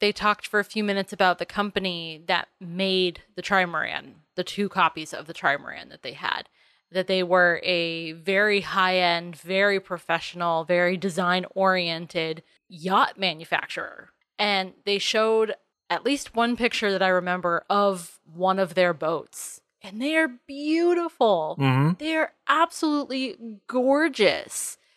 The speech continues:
Speaker 1: and sleek and well-designed and everything that this boat is not.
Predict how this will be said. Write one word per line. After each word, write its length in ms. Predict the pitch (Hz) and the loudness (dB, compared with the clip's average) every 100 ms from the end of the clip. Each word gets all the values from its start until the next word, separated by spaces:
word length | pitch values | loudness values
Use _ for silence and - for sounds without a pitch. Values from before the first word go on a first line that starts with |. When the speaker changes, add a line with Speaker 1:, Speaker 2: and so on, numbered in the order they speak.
| _ _ | _ _
Speaker 1:
and 220 | 233 220 | 0 0
sleek 720 | - - 240 214 269 302 208 - | -2 -6 -6 -2 2 2 0 -4
and 340 | 220 208 185 | -2 0 -2
well-designed 1160 | 185 202 233 226 233 180 202 214 196 156 165 160 _ _ _ - | 0 2 0 0 -2 2 4 4 2 0 -10 -20 _ _ _ -4
and 220 | 208 202 - _ | -2 -2 -10 _
everything 640 | 226 190 240 226 240 233 | 0 4 2 2 2 2
that 240 | 214 - 165 | 0 -2 0
this 380 | 196 208 - 185 | 0 0 -4 -16
boat 420 | 170 208 208 202 175 | -2 4 4 4 -2
is 260 | 170 151 - | -12 -14 -20
not. 920 | 107 220 294 311 269 180 - - | -12 -2 2 4 2 0 -6 -16